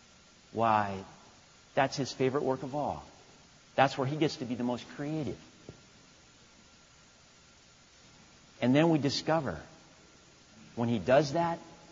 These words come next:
that he's done one other thing. We've discovered that he's written our name into his book. It says right here in the Psalm,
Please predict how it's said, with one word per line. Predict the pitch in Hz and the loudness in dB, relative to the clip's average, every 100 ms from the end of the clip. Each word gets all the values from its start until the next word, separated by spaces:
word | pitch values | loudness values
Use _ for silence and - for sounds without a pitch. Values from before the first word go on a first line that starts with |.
| - - - - - - - - - - - - - - - - - - | -20 -20 -20 -20 -20 -20 -20 -20 -20 -20 -20 -20 -20 -20 -20 -20 -20 -10
that | 135 123 | -4 -2
he's | 131 113 | -2 0
done | 139 127 | 0 0
one | 127 143 | 0 0
other | 127 117 | -2 -4
thing. | - 92 80 - - - - - - - - - - - - - - - - - | -6 -12 -12 -16 -20 -20 -20 -20 -20 -20 -20 -20 -20 -20 -20 -20 -20 -20 -20 -2
We've | 120 139 | 2 2
discovered | 110 113 - 165 165 165 | 0 -6 2 4 6 4
that | 123 | 4
he's | 110 127 123 113 | 2 -2 -2 2
written | 156 - 175 160 - - - - - | 0 2 -4 -4 -10 -20 -20 -16 0
our | 143 170 | 2 4
name | 156 127 | 2 0
into | 120 113 127 | 0 -2 -6
his | 113 110 | -6 -8
book. | 95 87 80 - - - - - - - - - | -6 -10 -10 -20 -20 -20 -20 -20 -20 -20 -20 -14
It | - | -6
says | - 113 | -2 -2
right | 107 123 | 2 2
here | 123 127 | 2 -2
in | 117 | -2
the | 113 | -4
Psalm, | - 98 87 | -6 -4 -4